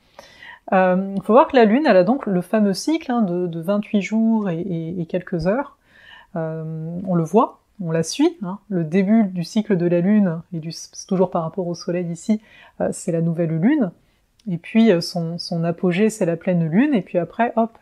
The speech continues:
elle, elle redescend et elle revient au niveau du soleil, et cetera. Donc c'est un cycle de vingt-huit jours, un cycle qui est quand même pas mal rapide en tant que tel. Elle reste environ deux jours et demi par signe du zodiaque, ce qui fait que le signe lunaire revêt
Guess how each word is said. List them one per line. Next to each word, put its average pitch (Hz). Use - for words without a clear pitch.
elle, 165
elle 160
redescend 180
et 196
elle 185
revient 170
au 202
niveau 175
du 170
soleil, 185
et -
cetera. 202
Donc 233
c'est -
un 196
cycle 330
de 214
vingt-huit 196
jours, 220
un 196
cycle 320
qui 220
est 233
quand 196
même 262
pas 220
mal 262
rapide 214
en 214
tant 240
que 226
tel. 170
Elle 180
reste 254
environ 202
deux 208
jours 254
et 220
demi 190
par 196
signe 208
du 180
zodiaque, 175
ce -
qui 180
fait 262
que 254
le 185
signe 262
lunaire 214
revêt 247